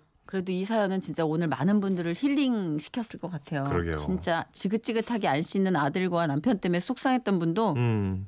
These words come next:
Speaker 1: "야, 저 사람보다 낫다."
Speaker 2: 어, 이렇게 사는 사람도 있구나.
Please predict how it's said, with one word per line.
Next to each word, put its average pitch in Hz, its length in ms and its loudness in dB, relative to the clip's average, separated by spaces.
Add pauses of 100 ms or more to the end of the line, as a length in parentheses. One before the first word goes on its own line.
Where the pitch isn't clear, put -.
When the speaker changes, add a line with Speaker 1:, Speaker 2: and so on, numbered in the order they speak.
(120)
Speaker 1:
"야, 135 500 0 (340)
저 180 160 0
사람보다 233 480 2
낫다." - 460 0
Speaker 2:
어, - 60 0
이렇게 175 260 2
사는 196 180 2
사람도 175 280 2
있구나. 175 260 0